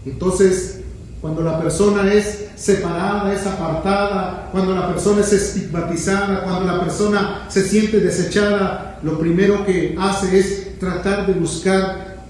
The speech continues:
otro sitio, otro entorno donde él pueda caber, donde él pueda sentirse mejor, o donde las cosas no le sean agraviadas o no le sean graves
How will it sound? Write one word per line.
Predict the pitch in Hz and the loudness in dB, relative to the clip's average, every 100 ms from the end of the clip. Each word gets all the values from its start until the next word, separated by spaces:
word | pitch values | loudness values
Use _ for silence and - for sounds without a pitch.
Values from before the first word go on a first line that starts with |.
| - | 2
otro | 226 226 226 156 135 120 | 2 2 -2 -4 -6 -6
sitio, | - 233 226 226 208 185 - | -2 0 2 2 2 2 4
otro | 190 233 247 226 | 4 4 4 2
entorno | 170 156 160 226 196 151 131 - - - | 2 0 4 4 4 0 -4 -8 -14 -8
donde | 151 180 170 180 | -4 0 2 4
él | 208 202 | 2 4
pueda | 190 185 - | 4 4 -2
caber, | 156 147 180 196 185 | -4 0 4 4 4
donde | 170 170 180 | 0 0 0
él | 185 | 2
pueda | 190 196 | 2 2
sentirse | - 156 147 190 190 185 151 | 0 -2 0 0 2 0 0
mejor, | 151 196 208 - - - - | 2 6 6 4 0 -6 2
o | 226 | 4
donde | 233 226 | 6 6
las | 220 208 - | 4 2 -2
cosas | - 277 - 208 196 - - - - | -2 -2 0 0 0 -4 -10 -16 -4
no | 185 262 262 - - | 0 2 0 -4 0
le | 214 208 | 2 4
sean | 226 240 233 | 4 4 4
agraviadas | 214 190 180 185 208 220 220 208 202 | 2 0 0 4 4 4 0 0 0
o | 190 | 2
no | 226 | 2
le | 214 | 2
sean | - 233 208 170 | 2 2 2 2
graves | 208 226 202 | 2 4 4